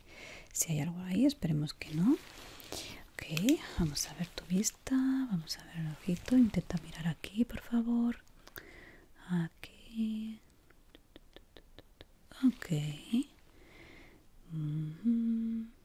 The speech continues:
Vale, que te duele el hombro. Vale, eso lo vamos a ver ahora también.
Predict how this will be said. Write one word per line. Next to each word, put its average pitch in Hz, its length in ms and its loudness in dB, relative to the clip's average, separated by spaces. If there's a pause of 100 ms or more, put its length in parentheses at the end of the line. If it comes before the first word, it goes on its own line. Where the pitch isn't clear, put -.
(760)
Vale, 151 640 0 (480)
que 180 100 0
te 185 120 4
duele 185 200 8
el 170 100 6
hombro. 165 360 4 (160)
Vale, 160 240 -2
eso 165 160 0
lo 185 80 4
vamos 165 260 2
a 170 40 2
ver 160 120 2
ahora 185 380 6 (640)
también. 160 640 4